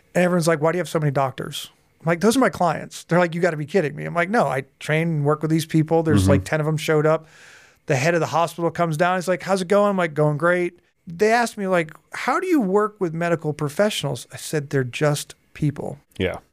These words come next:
Speaker 1: How do you think someone who works in cancer or pediatric cancer goes home every night? They need a release.
Speaker 2: Mm-hmm.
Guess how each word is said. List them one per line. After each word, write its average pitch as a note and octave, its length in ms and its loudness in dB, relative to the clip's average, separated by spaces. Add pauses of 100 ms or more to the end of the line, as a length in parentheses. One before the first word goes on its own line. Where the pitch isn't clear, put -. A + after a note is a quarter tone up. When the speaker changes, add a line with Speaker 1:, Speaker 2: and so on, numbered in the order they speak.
(300)
Speaker 1:
How B3+ 200 -2
do D#4 80 -10
you B3+ 120 -4
think F#3 500 -2
someone F#3 340 0
who E3+ 120 4
works D#3 340 2
in C3 120 -2
cancer C#3+ 600 0 (520)
or C#3 100 2
pediatric D3 640 2
cancer C3 360 -2
goes B2+ 260 -2
home C#3 260 0
every - 200 -2
night? - 280 -6 (1000)
They D#3 120 2
need F#3 160 2
a C#3 60 0
release. C3 640 0
Speaker 2:
Mm-hmm. F#2+ 300 2